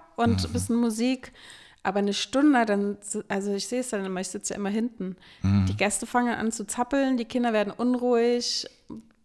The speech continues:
Speaker 1: die meisten haben Hunger, Durst, heiß, sitzen in der Sonne. Also eine Stunde ist dann zu viel.
Speaker 2: Hängt natürlich auch von der Dynamik ab, ne?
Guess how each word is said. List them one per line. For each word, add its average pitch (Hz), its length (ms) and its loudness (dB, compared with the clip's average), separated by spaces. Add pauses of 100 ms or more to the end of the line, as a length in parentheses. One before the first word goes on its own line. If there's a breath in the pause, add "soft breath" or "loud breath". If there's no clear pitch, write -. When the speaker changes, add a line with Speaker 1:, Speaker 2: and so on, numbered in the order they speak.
(160)
Speaker 1:
die 208 80 -4
meisten 208 420 0
haben 226 160 2
Hunger, 240 640 6
Durst, 254 760 2 (100)
heiß, 233 640 4 (240)
sitzen 233 320 -2
in 240 80 2
der 226 140 4
Sonne. 220 600 2
Also 196 460 2
eine 202 300 -2
Stunde 208 420 -2 (100)
ist - 220 -10
dann 190 380 -8 (240)
zu 180 140 -10
viel. 180 260 -10
Speaker 2:
Hängt 139 220 0
natürlich 117 320 2
auch 107 100 4
von 117 80 4
der 104 100 6
Dynamik 92 460 0
ab, - 280 -6
ne? 104 200 0